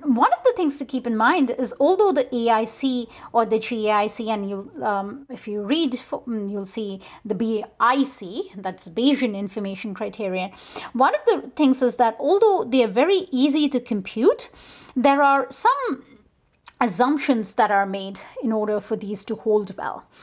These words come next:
And a lot of the times, it's easy to miss out on the assumptions that need to be true or need to hold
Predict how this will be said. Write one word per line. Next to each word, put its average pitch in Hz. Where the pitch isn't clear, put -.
And 240
a 262
lot 247
of 508
the 494
times, 240
it's -
easy 277
to 262
miss 214
out 247
on 208
the 202
assumptions 202
that 214
need 247
to 240
be 208
true 294
or 233
need 208
to 220
hold 320